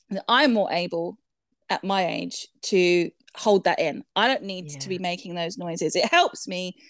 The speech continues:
Speaker 1: to calm down and regulate. I can rein it in. You are less able at your age to rein it
Speaker 2: Mm-hmm.
Speaker 1: in.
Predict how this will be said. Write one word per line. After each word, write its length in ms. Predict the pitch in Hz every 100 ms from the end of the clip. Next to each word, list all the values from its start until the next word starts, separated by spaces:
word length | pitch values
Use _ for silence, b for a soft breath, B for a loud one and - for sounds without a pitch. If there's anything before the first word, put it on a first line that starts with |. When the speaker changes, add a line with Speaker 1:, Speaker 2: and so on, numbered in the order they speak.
| b
Speaker 1:
to 100 | -
calm 300 | - 285 294
down 200 | 254 202 196
and 100 | 202
regulate. 400 | 190 180 170 -
I 200 | 170 185
can 340 | - 190 190 - _ _ _ _
rein 200 | 190 190
it 120 | -
in. 180 | 151 180
You 200 | 220 247
are 120 | 214
less 380 | 214 226 277 -
able 280 | 180 175 160
at 80 | -
your 200 | 151 135
age 180 | 104 -
to 100 | 175
rein 220 | 160 160
it 100 | 175
Speaker 2:
Mm-hmm. 140 | 226 233
Speaker 1:
in. 160 | 190